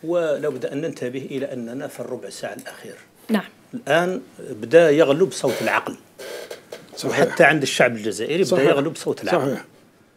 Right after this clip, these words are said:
Speaker 1: الحوار كقيمة هو الحل، ما عندناش حل آخر يعني. هو الحل هو الحوار، لأنه لا ينبغي أن نعود إلى أنه جهة ما تتغلب وتفرض الإرادة تاعها. الآن كاين فتائل في طريق الحوار، كاين إشكالات،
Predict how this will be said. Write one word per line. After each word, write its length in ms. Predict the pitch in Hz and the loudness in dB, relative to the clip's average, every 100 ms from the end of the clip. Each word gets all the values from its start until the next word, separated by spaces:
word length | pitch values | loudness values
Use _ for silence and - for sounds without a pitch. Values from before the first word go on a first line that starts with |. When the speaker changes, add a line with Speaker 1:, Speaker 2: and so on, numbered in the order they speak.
| - - _ - | -20 -20 _ -6
Speaker 1:
الحوار 400 | - 214 247 180 | 8 10 12 8
كقيمة 720 | 185 214 233 226 226 208 190 175 - 180 175 175 - | 4 0 -2 2 2 2 0 -6 -6 -8 -8 -8 -6
هو 200 | 160 285 | 0 2
الحل، 380 | 269 - 220 139 | 4 6 6 6
ما 100 | 127 | 2
عندناش 240 | 185 220 | 2 0
حل 200 | - 156 - | 0 -2 -2
آخر 220 | 123 - | -4 -6
يعني. 140 | - - - | -12 -16 -12
هو 60 | 123 | -10
الحل 440 | 98 - - 202 | -8 4 6 6
هو 200 | 131 131 | 2 2
الحوار، 680 | 123 - - 92 107 98 - - | 2 0 -8 -2 0 0 -2 -6
لأنه 320 | 123 104 98 | -6 -6 -4
لا 440 | 139 180 175 151 | 6 8 10 8
ينبغي 640 | 120 120 160 127 113 110 123 | 4 2 0 2 2 0 -2
أن 40 | 131 | -2
نعود 480 | 120 113 175 214 - | 0 0 0 -2 -2
إلى 140 | 120 | -2
أنه 260 | 123 117 110 | -2 -4 -2
جهة 300 | 139 147 123 | 4 6 4
ما 240 | 135 233 - - - | 2 -2 -4 -20 -4
تتغلب 560 | 165 - 120 165 220 208 - - _ - | -2 2 2 2 0 -2 -14 -20 _ -2
وتفرض 460 | 262 - - 220 175 | 6 8 8 8 6
الإرادة 380 | 170 135 110 | 4 2 2
تاعها. 260 | - - - - - - _ _ _ _ - | -6 -14 -18 -20 -20 -20 _ _ _ _ -6
الآن 280 | 196 269 262 | 4 6 8
كاين 360 | - 202 233 | 10 10 10
فتائل 540 | - 175 - 247 208 120 | 8 8 12 10 10 -2
في 200 | - 139 | -4 -4
طريق 240 | 131 117 | -2 -2
الحوار، 340 | 98 - 95 90 | -6 -10 -10 -4
كاين 200 | - 139 135 | 2 2 2
إشكالات، 500 | - 117 110 95 | -2 0 -2 -4